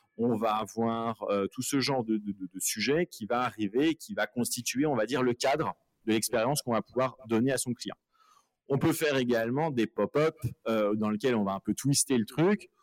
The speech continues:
en disant, « Bon, voilà, j'ai un lancement particulier d'un produit et ce produit-là, on va le mettre en majesté, donc on va y aller de façon beaucoup plus créative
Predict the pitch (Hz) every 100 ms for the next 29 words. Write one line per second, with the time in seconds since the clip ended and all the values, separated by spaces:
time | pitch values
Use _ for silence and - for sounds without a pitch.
0 | _ - 117 123 131 156 117 110 127 113
1 | - 127 139 139 139 - 139 127 120 -
2 | - - 120 120 107 104 - 110 110 127
3 | 180 196 120 - - 143 - 135 120 123
4 | 135 135 117 107 107 113 - 107 101 95
5 | 92 - - 160 120 143 - 110 101 101
6 | 98 98 135 170 _ - - 113 110 98
7 | - 110 127 - 147 143 - 113 104 -
8 | 170